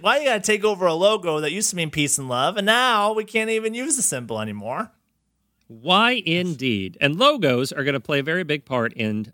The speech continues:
Speaker 2: this. Uh, are you familiar, Mike, with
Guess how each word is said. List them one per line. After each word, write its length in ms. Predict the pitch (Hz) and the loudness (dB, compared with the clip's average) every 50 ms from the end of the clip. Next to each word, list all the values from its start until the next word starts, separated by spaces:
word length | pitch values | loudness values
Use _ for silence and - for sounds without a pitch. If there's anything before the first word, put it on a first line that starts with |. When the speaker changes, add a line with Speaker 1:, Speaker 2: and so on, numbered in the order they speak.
| _ _ | _ _
Speaker 2:
this. 500 | 120 110 123 110 107 104 - - - - _ _ _ _ _ _ _ _ _ - | -8 -4 -2 -2 -2 -2 -6 -10 -10 -12 _ _ _ _ _ _ _ _ _ 4
Uh, 160 | 131 135 139 | 4 4 6
are 100 | 160 180 | 4 2
you 140 | 214 277 320 | 2 2 -2
familiar, 540 | - - 208 202 175 156 147 135 120 123 123 | 0 0 0 2 2 2 2 0 0 -2 -2
Mike, 440 | 120 113 110 107 101 104 - - _ _ _ _ _ _ _ | -2 0 0 0 0 -2 -6 -10 _ _ _ _ _ _ _
with 280 | 131 139 147 143 - | 2 4 4 2 0